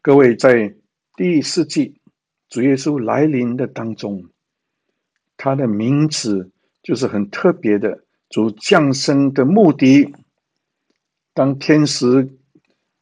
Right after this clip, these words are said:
报告的当中，他特别提到他将生一个儿子，你要给他起名叫做耶稣，因他要将自己的百姓从罪恶里救出来。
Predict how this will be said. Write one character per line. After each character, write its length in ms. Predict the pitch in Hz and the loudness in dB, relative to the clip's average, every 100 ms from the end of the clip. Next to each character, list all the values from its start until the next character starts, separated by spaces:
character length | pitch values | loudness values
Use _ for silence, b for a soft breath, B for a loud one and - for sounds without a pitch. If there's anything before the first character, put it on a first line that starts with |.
| _ _ _ _ _ _ _ | _ _ _ _ _ _ _
报 160 | 180 151 | 2 2
告 200 | 147 131 | 2 0
的 100 | 117 | 0
当 220 | 131 127 | -4 -4
中， 500 | 131 120 117 107 107 _ _ _ _ - | -2 -4 -4 -8 -14 _ _ _ _ -8
他 140 | 113 | -6
特 180 | 117 127 | -4 -4
别 180 | 110 113 | -4 -4
提 140 | - | -2
到 160 | 113 117 | 0 0
他 240 | - 139 | 0 -4
将 440 | 135 - 196 196 180 | -4 0 2 2 -2
生 560 | - 208 196 196 214 - | -2 0 2 2 -2 -6
一 100 | 170 | -4
个 140 | 156 | -4
儿 260 | - 139 139 | -4 -4 -6
子， 300 | - - _ _ _ _ _ - | -10 -14 _ _ _ _ _ -2
你 120 | 135 | 4
要 120 | 170 | 4
给 200 | 156 156 | 4 4
他 100 | 175 | 4
起 240 | 180 - 151 | 2 2 2
名 300 | 160 175 165 | 2 -2 -2
叫 160 | 175 | -2
做 120 | 147 156 | 0 -2
耶 220 | 190 226 | -2 -2
稣， 340 | - 214 202 202 B | 0 2 2 -2 B
因 160 | 202 | -4
他 140 | 190 202 | 0 2
要 120 | 196 | 2
将 260 | 196 190 185 | 0 -4 -4
自 220 | 269 220 | -4 -2
己 120 | 196 | -2
的 100 | 196 | -2
百 200 | - 170 | 0 -2
姓 240 | 180 196 - _ | -2 -6 -8 _
从 280 | 185 196 202 | -4 -2 -4
罪 380 | - 277 254 247 | -4 0 0 4
恶 320 | 247 196 - _ _ | 2 2 -4 _ _
里 360 | _ 160 185 180 _ | _ -12 -12 -16 _
救 400 | 262 262 180 160 | -8 -4 -4 -6
出 240 | - 185 | -12 -16
来。 240 | 139 135 | -16 -20